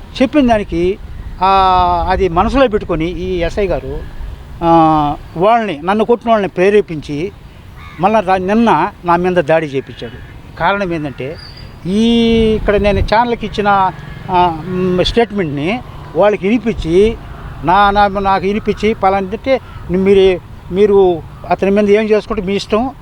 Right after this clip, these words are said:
నేను దాన్ని మేనేజ్ చేస్తాను," ఏం చెప్పుకుంటూ లోపని వాళ్ళకి ఒక పచ్చి రౌడీలు సార్, ఇళ్ళలోకి వచ్చి కొట్టేస్తున్నారు సార్ మమ్మల్ని.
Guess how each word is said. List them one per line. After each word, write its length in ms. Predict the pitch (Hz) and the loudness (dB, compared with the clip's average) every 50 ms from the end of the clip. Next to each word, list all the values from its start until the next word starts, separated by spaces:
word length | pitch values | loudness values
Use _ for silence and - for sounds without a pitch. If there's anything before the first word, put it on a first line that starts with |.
| - - - - - | -18 -20 -18 -14 -6
నేను 200 | 180 185 214 196 | 0 0 2 2
దాన్ని 200 | 185 196 196 185 | 2 2 0 2
మేనేజ్ 340 | 185 196 208 214 196 165 185 | 2 2 2 2 2 2 0
చేస్తాను," 260 | 190 170 - 196 190 | 0 0 0 -4 -4
ఏం 240 | 190 185 185 208 220 | 0 2 2 2 2
చెప్పుకుంటూ 400 | 185 220 220 - - 262 233 240 | 2 0 0 2 0 0 2 2
లోపని 440 | 226 214 220 214 - 196 185 170 151 - - - - - - - - - | 2 2 2 2 2 0 -2 -2 -4 -10 -12 -14 -14 -14 -14 -14 -12 -4
వాళ్ళకి 640 | 131 160 196 240 247 233 - 214 208 220 240 240 - - - - - - - - - - | 0 2 2 2 2 0 0 0 0 2 0 0 -2 -6 -14 -16 -18 -16 -16 -14 -10 -10
ఒక 140 | 160 - 180 | -8 -8 -8
పచ్చి 520 | - - 185 180 - - - - - 240 | -4 -2 -2 -2 -4 -8 -10 -4 -4 -2
రౌడీలు 400 | 233 190 180 190 226 233 247 226 | 0 2 4 4 4 4 2 0
సార్, 200 | 185 - 180 170 | 0 -2 -2 0
ఇళ్ళలోకి 420 | 165 202 254 302 320 320 311 269 311 | 2 4 4 4 4 4 2 2 2
వచ్చి 160 | 233 302 247 | -4 -2 -2
కొట్టేస్తున్నారు 500 | 302 277 247 302 262 - 269 262 262 226 | -2 0 2 0 0 0 0 0 0 0
సార్ 320 | - 247 233 254 294 294 - - - - - - - - | 2 2 4 4 2 0 -4 -8 -16 -18 -16 -16 -10 -4
మమ్మల్ని. 560 | 233 226 220 226 254 - 269 247 156 202 202 | -2 0 2 2 2 2 0 -6 -6 -6 -10